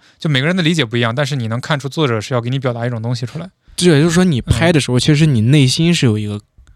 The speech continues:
Speaker 2: 想法，有一个沟通，
Speaker 1: 想法，对，对，对。
Speaker 2: 然后你再通过你的视角角度去拍这个张照片。
Speaker 1: 对，对，对，对，对，就这个照片是有，有，有东西要传达出来的，
Speaker 2: 嗯。
Speaker 1: 对吧？呃，这是这个摄影圈里边的这个街拍。然后的话，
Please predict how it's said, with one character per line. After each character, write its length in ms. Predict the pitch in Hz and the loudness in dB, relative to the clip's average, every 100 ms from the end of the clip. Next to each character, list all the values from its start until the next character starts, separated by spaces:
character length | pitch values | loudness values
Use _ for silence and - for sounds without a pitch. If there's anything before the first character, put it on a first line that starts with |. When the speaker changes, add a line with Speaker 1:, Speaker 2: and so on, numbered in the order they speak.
| _ _ | _ _
Speaker 2:
想 260 | - 113 110 | -8 -4 -2
法， 160 | 107 101 | -2 -4
有 80 | |
一 40 | 107 | -2
个 120 | 123 | -2
沟 160 | 117 113 | 0 0
通， 0 | |
Speaker 1:
想 0 | |
法， 0 | |
对， 100 | 117 | 0
对， 60 | |
对。 60 | 113 | 0
Speaker 2:
然 100 | 113 | 0
后 80 | 127 | 0
你 140 | 110 | 0
再 180 | 120 120 | -4 -4
通 160 | - | -2
过 140 | 131 131 | 2 2
你 160 | 110 | 0
的 120 | 101 104 | -4 -4
视 200 | - 131 | -2 -2
角 180 | 110 | -2
角 180 | 110 98 | -4 -6
度 160 | 104 104 | -6 -8
去 140 | - | -6
拍 300 | 104 - 107 | -6 -4 -4
这 100 | 110 | -4
个 80 | 104 | -6
张 160 | 98 101 | -8 -8
照 140 | 101 | -8
片。 260 | - 98 123 | -8 -12 -10
Speaker 1:
对， 120 | - | -6
对， 140 | 120 117 | -4 -4
对， 100 | 113 | -6
对， 140 | 110 | -8
对， 140 | 110 107 | -8 -10
就 160 | 123 | -8
这 100 | 151 | -4
个 40 | 185 | -2
照 120 | 180 | 0
片 140 | 165 | -2
是 200 | 165 156 | -2 -2
有， 200 | 127 110 | -4 -4
有， 240 | 113 117 120 | -6 -6 -6
有 160 | 117 | -6
东 160 | 113 160 | -4 -4
西 100 | - | -2
要 60 | 139 | -4
传 200 | - 127 | -4 -4
达 140 | 110 | -4
出 100 | 110 | -6
来 120 | 123 | -8
的， 160 | 151 180 - - | -8 -14 -16 -6
Speaker 2:
嗯。 280 | 123 113 113 | -2 -2 -4
Speaker 1:
对 100 | 123 | -2
吧？ 160 | 113 107 - - | -2 -4 -10 -14
呃， 460 | - 123 117 113 110 - - | -6 -2 -2 -2 -6 -10 -10
这 140 | 214 | -8
是 180 | - 135 | -6 -6
这 180 | 120 113 | -4 -4
个 320 | 113 110 117 | -4 -4 -6
摄 180 | 127 165 | -4 -2
影 80 | 120 | -2
圈 180 | - 127 | -2 -2
里 60 | |
边 160 | 120 127 | -2 -6
的 60 | 120 | -8
这 80 | |
个 60 | 120 | -8
街 120 | 123 | -8
拍。 260 | 113 123 131 - - _ | -8 -8 -10 -12 -20 _
然 140 | 127 | -4
后 140 | 123 147 | 0 0
的 80 | 123 | 0
话， 340 | 127 117 117 | 0 0 -2